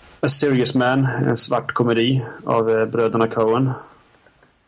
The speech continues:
Ja. Och sen vill jag se The Tree of Life. Men det är i alla fall en, en lista på många filmer vi har nämnt nu som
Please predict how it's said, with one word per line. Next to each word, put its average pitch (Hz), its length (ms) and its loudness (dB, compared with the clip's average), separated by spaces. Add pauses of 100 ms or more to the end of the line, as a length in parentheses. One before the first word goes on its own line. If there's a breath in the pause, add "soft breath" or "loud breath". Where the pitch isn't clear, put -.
(1600)
Ja. - 200 -12 (400)
Och - 120 0
sen 117 120 -2
vill 113 180 0
jag 107 100 0
se 120 140 -2
The 107 80 0
Tree 110 240 0
of 117 160 -2
Life. - 260 -10 (160)
Men 131 140 -2
det 139 60 0
är 143 40 2
i 143 60 0
alla 135 120 0
fall 123 160 -2
en, 117 160 -2
en 123 100 -4
lista 113 240 0
på 104 260 -2 (480 loud breath)
många 127 160 2 (320)
filmer 98 360 -8
vi 98 120 -2
har 98 60 0
nämnt 101 240 -2
nu 104 160 -2 (480)
som - 360 0